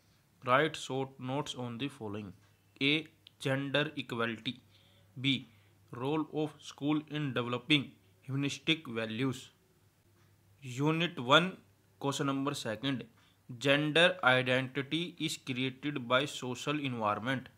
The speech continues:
Justify this statement in the light of the role of family and media with suitable example. Question number three. Discuss the various theories of gender and education. Describe any one theory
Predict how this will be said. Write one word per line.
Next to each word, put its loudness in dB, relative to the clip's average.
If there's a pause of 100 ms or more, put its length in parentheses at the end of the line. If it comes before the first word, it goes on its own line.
(120)
Justify 0
this -4
statement -8
in -6
the -2
light 0
of -6
the -2
role -2
of -4
family -4
and -4
media 0 (560)
with 2
suitable -4
example. -4 (800)
Question 0
number 0
three. 2 (520)
Discuss -2
the 0
various -2
theories -2
of -6
gender 0 (100)
and 0
education. -4 (640)
Describe 2
any 0
one 0
theory -6